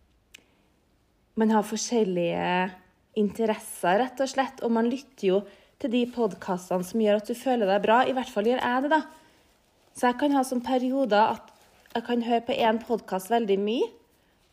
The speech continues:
og så kan jeg plutselig en periode kjenne, «Å, den her ble jeg faktisk litt sliten av nå, eller litt lei av.» Og da bare skifter jeg. Sånn som i går, da, så hørte jeg på topp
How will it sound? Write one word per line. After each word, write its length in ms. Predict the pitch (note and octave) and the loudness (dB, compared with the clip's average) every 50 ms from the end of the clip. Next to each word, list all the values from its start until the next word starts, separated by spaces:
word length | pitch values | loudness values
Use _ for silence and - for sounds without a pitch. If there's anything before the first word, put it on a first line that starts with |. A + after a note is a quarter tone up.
| _ A#3+ | _ -8
og 80 | A#3 | -4
så 140 | A#3+ - B3 B3+ | 0 -2 -2 0
kan 180 | B3+ G4 F#4 | 0 0 0
jeg 100 | C#4 C4+ - | 0 -2 -2
plutselig 260 | D4+ D4 - A3+ G#3 | -6 -4 -2 -2 -2
en 100 | G#3 - | 0 0
periode 320 | A3+ A#3 B3+ A#3+ G3+ G3 G3+ | 0 0 2 2 2 0 -2
kjenne, 260 | - A3+ G#3 - - | -2 -4 -4 -2 -4
«Å, 80 | A3+ G#3+ - | -6 -4 -4
den 140 | A3 A3 G#3 | -8 -6 -4
her 140 | A3 G#3+ A3 | -2 -2 0
ble 100 | A#3 A#3+ | 0 0
jeg 100 | A3 G#3 | -2 -2
faktisk 300 | - A3 A3 - F#3 - | -4 -10 -10 -10 -8 -8
litt 140 | G#3+ G#3 - | -8 -8 -6
sliten 400 | - A#3 A#3+ A#3+ A#3+ A#3+ F#3+ E3+ F3 | -6 -4 -4 -4 -4 -4 -6 -4 -2
av 100 | G#3+ B3 | 0 0
nå, 160 | C4+ C#4 C4 F#3+ | 0 0 0 0
eller 180 | A3+ A#3+ A3+ A3+ | 0 0 0 -2
litt 200 | A#3 A#3 - A#3 | -2 -4 -2 0
lei 200 | A3+ A#3 A#3+ B3+ C#4+ | 2 2 2 4 4
av.» 200 | D4+ D#4 D4+ B3 - - - _ _ _ _ _ _ _ _ _ _ _ _ _ _ - | 4 2 2 0 -4 -14 -20 _ _ _ _ _ _ _ _ _ _ _ _ _ _ -4
Og 140 | - A#3 A3+ | -2 2 4
da 80 | A#3+ B3 | 4 4
bare 240 | A#3+ D#4 D#4+ A#3+ A3+ | 6 4 4 4 0
skifter 480 | - - C#4 - - - - _ F#3+ | -2 -4 -6 -8 -8 -16 -6 _ -2
jeg. 140 | D3 D#3+ F#3 | 0 0 0
Sånn 100 | B3 B3 | -2 -2
som 140 | B3 A#3 A#3+ | 0 0 0
i 60 | B3 A#3 | 0 0
går, 300 | A3+ A3+ A#3+ B3+ D4 E4 | 0 0 2 2 2 0
da, 60 | F4+ E4 | 0 -2
så 160 | - - C4+ C4+ B3+ - | -2 -2 -4 -4 -4 -4
hørte 320 | - C#4 A3+ G#3 G3+ - - | 0 0 0 0 -2 -6 -10
jeg 100 | F3 - | -8 -8
på 120 | A3+ A3+ - | -10 -12 -6
topp 240 | - A#3+ A3+ - | -8 -8 -8 -8